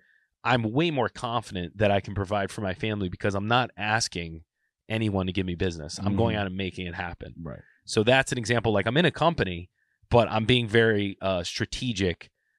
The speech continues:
Speaker 1: on how I'm approaching it, so that I am more confident and more, uh, prepared if there's a change.
Speaker 2: Right. I think it's, you're, you're explaining how you're being strategic, but also aggressive in a lane in case, you know, and not aggressive in a bad way, but
Speaker 1: Yeah.
Speaker 2: I'm just saying aggressive and taking action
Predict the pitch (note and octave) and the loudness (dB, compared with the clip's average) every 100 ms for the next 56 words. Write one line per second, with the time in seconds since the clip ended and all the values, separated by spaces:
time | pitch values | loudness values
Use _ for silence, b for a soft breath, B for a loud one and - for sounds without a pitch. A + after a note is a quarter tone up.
0 | _ - F#2+ G2 A2 G#2+ G2 - A2+ A2 | _ -8 -6 -2 2 2 0 2 2 4
1 | A#2+ B2+ D3 - _ _ - - G#2+ G#2 | 0 0 -2 -4 _ _ -6 0 2 2
2 | G2 - G#2+ A2 G#2+ F#2+ F#2+ F#2+ - G#2 | 0 0 -2 0 0 0 0 0 0 -2
3 | F#2 G2+ F#2 - G2 G2 F#2+ F#2 F2+ E2+ | -2 -4 -4 -4 -6 -4 0 0 0 -4
4 | - - F2+ E2 D2 - - - - A2+ | -8 -10 -6 -6 -10 -12 -6 -2 0 0
5 | F#2+ E2+ - _ F#2+ - G2+ F2+ F2+ - | -2 -4 -10 _ -6 0 0 0 -2 -6
6 | D#2+ E2+ - - G2 F#2 - G#2 B2+ G#2 | -8 -10 -16 -10 -8 -6 -6 0 0 0
7 | - - - G2+ G2 F2+ G2+ F#2+ A2+ G#2 | -2 -6 -6 -4 -2 0 -2 -2 -2 0
8 | G2 F2+ G#2 G2 F#2+ F2 - - B2+ G#2+ | -2 -2 -2 -2 -2 -4 -8 2 2 2
9 | G2 G#2+ G#2 F#2 F2+ G#2 G#2+ - D#2+ D#2 | 2 2 2 0 -2 0 0 0 -2 -8
10 | - _ _ - A#2 A#2 G#2 A2 A2 G2+ | -16 _ _ -6 2 4 4 4 4 2
11 | - - D#3 C3 - - - B2 B2 C3 | 0 2 2 2 0 -6 2 6 8 8
12 | C#3+ C#3+ C3+ B2+ G#2 G2+ D3 B2 G2 G3 | 8 8 6 4 2 6 6 8 6 6
13 | A#2 G#2 A#2 G#2 F#2 G#2+ A#2+ G#2+ G2+ G2 | 4 4 4 4 2 4 4 4 0 0
14 | A2 G2 G2+ G#2+ - F#2 | 0 0 0 0 -2 -4